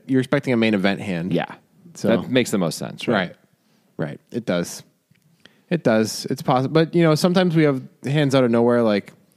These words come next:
Speaker 2: Yeah.
Speaker 1: the Royal Flush hand was at just a, a normal E P T event, and that was, like, thirty suggestors or something.
Speaker 2: I mean, it was the P C A, but yeah, I hear you.
Speaker 1: Right.
Speaker 2: Um, no, it's true. What's the line on how many suggestors for the most suggested hand for twenty nineteen?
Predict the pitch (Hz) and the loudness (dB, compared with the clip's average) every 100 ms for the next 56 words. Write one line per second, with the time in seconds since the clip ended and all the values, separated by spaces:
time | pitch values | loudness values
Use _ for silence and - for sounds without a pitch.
0 | - - - - 139 143 139 131 135 123 | -6 -4 -4 0 2 4 2 2 0 2
1 | 135 127 120 110 110 110 104 117 104 101 | 0 0 2 2 0 -2 -2 2 2 2
2 | 98 110 110 107 113 113 110 - 117 101 | -2 0 0 2 0 -2 -6 -2 0 2
3 | 104 101 101 101 - 95 92 101 101 - | 0 0 0 -2 -2 -4 -4 -4 -4 -2
4 | 123 107 104 113 98 98 104 92 98 101 | 0 0 0 -2 -2 -2 -4 -4 -6 -6
5 | 95 98 170 170 175 160 - 113 82 78 | -2 0 2 2 0 -2 0 0 0 0
6 | 78 85 67 76 78 90 110 98 - - | -2 -2 -2 -4 -4 -2 0 0 -2 -10
7 | - 113 113 110 110 - _ 127 120 - | -2 2 2 0 -4 -10 _ 0 0 0
8 | 110 90 - - 147 160 - 190 143 139 | 0 0 -6 -2 2 2 2 0 2 2
9 | 123 117 120 117 113 92 139 175 110 - | 2 2 0 0 0 2 2 2 -2 -2
10 | 98 90 85 87 80 82 85 85 80 73 | -2 0 0 -2 -6 -4 -6 -4 -6 -6
11 | - 104 92 98 78 69 65 73 | -4 -4 -2 -2 -2 -6 -8 -12